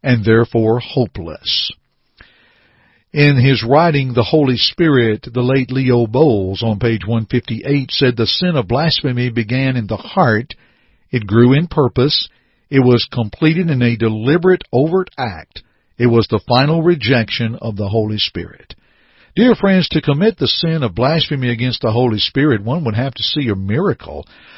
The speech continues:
a miracle as Jesus did in casting out a demon, and then they turned around and declared it was of Satan,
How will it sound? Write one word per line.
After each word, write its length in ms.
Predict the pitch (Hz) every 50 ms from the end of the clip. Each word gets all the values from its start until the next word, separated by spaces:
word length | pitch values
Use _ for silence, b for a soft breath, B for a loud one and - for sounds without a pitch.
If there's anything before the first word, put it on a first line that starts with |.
| B B -
a 80 | 123 120
miracle 580 | 123 117 131 147 170 185 175 - 156 160 151
as 160 | 135 127 120 95
Jesus 540 | 85 82 107 147 185 196 156 117 120 -
did 200 | - 127 127 123
in 120 | 117 110 104
casting 560 | - - - 165 170 160 - - 147 131 127
out 160 | 127 127 120
a 60 | 117
demon, 500 | 104 98 120 135 165 170 135 117 110 95 b b b b b b b b -
and 120 | - 123
then 80 | 139 147
they 160 | 147 123 120
turned 320 | - - 151 156 160 151
around 320 | 131 117 123 135 139 135 135
and 80 | 127
declared 460 | 113 113 - - - 147 143 139 131 127
it 60 | 123
was 200 | 120 110 - - -
of 280 | 131 127 120 113 107
Satan, 720 | - - - - - 135 120 107 - 117 101 95 92 92